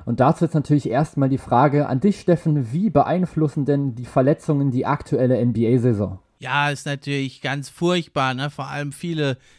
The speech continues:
Speaker 2: Top-Teams sind ja betroffen. Ich hatte's ja und viele andere vor der Saison halt auch schon befürchtet, weil halt grad für die Teams, die halt in der Bubble waren und die dann noch länger in den Playoffs waren,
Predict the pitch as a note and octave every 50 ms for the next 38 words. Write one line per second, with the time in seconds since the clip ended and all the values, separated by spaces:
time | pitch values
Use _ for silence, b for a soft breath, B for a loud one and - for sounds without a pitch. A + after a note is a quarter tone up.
0 | b b - - D#3 E3+ E3 - - - E3+ E3 D#3+ D#3 C#3+ - D#3+ D#3+ D#3+ D#3+
1 | D3 D3 C#3 C#3 C3 - - C3+ D3 D3+ C#3+ - - D3 D3 C#3+ C3 - D3+ D3+
2 | D3+ - - D3 C3 C3 C3 B2+ C3 B2+ - D3+ D3 C#3 B2 B2+ C#3 D3 D3 D3+
3 | C#3+ C3+ C3 B2+ b b b b b - - D#3 D#3+ D#3+ D#3 D3 C#3 C3+ C#3+ C#3
4 | C3 B2+ C3+ C3+ C#3 C3 C3 C#3 C3+ - C3+ C#3+ C#3 - D#3 D3 C#3 C3 C3+ A#2
5 | - - F3+ F3+ F#3 F3+ - - E3 D#3 D3+ D3+ D3 C#3+ C#3+ C3+ C#3+ C#3+ C#3 -
6 | - C3 C3+ D3 D3+ C#3+ - - D#3 D3+ C#3 C#3 C3+ C3+ C3 C3 b b b b
7 | b b - E3 E3+ E3+ D3+ - - D3+ C3+ C#3 C#3+ C3+ C#3+ C3 B2+ C#3 C3+ D3
8 | D3+ D#3+ D3+ C#3 C3+ C3+ B2+ B2+ C3 C#3 C3 C3 C3 C3+ C#3 C#3 B2+ C3 B2+ B2
9 | A2+ - B2+ C3+ D#3 E3+ E3+ D#3 D3+ D3 C#3 b b b b b b b E3 F3
10 | E3 D3+ C#3+ - D#3 D3 D3+ D3 C3+ C3+ C3 - - - - C3 B2 A#2+ B2 B2
11 | B2+ B2+ A#2+